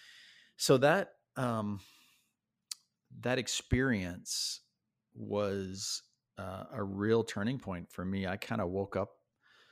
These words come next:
um, the other side of that, uh, you know, figuratively speaking, I hit a wall going a hundred miles an hour with my, with my foot on the accelerator. And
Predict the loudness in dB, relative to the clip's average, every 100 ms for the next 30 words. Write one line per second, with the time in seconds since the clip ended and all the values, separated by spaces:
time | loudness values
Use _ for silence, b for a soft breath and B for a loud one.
0 | b b _ -8 -4 -4 -4 -6 -10 -16
1 | _ _ _ _ _ _ _ _ _ -14
2 | -4 2 4 4 2 4 6 6 2 -2
3 | -6 -4 -8 -10 -16 -16 _ -12 -10 -8
4 | -6 -4 -6 -8 -14 2 2 6 4 4
5 | 0 -4 -4 -2 -2 0 -2 -2 -4 -4
6 | -6 -10 b b b b b -2 0 0
7 | -2 -8 -6 2 4 6 6 6 4 2
8 | -4 -4 -4 -6 -6 -4 -4 -4 -4 -4
9 | -2 -2 -4 -6 -8 -8 -8 -10 -14 -20
10 | _ -18 -16 -12 -14 -6 -4 -2 -4 -8
11 | -12 -16 -14 -6 -4 -4 -4 -6 -8 -10
12 | -12